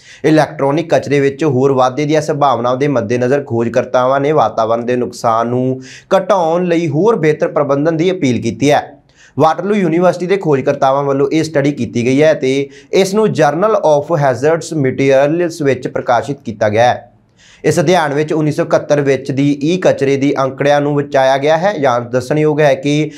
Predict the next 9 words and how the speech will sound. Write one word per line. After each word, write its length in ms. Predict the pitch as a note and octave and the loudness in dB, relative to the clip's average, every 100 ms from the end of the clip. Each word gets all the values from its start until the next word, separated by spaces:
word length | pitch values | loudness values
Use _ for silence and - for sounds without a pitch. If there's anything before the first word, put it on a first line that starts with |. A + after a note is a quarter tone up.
| - - | -12 0
ਇਲੈਕਟ੍ਰੋਨਿਕ 760 | E3 E3 D#3+ D#3 D#3+ F#3 G#3 - | 2 2 0 -2 0 0 -2 0
ਕਚਰੇ 280 | G#3 D3+ E3 | -2 0 0
ਵਿੱਚ 220 | D3 - | -2 -4
ਕੰਪਿਊਟਰ, 680 | D3+ D3 B2+ D3 D3 - D#3+ | -2 -2 0 0 2 0 0
ਟੈਲੀਵਿਜ਼ਨ, 680 | D#3+ C#3 C3+ C#3 C#3 D#3 | 2 2 2 0 0 -2
ਸੈੱਲਫੋਨ, 560 | D#3 D#3 B2+ B2+ C3+ C#3+ | -2 0 0 0 -2 -2
ਇਲੈਕਟ੍ਰੋਨਿਕ 640 | C#3+ C3+ - C3+ C3+ D#3 E3 | 0 0 0 -2 0 0 -2
ਖਿਡੌਣੇ 460 | E3+ C#3+ A#2 C3 C3+ | 0 2 2 0 -2
ਅਤੇ 400 | C3+ C#3+ D3+ | 0 0 0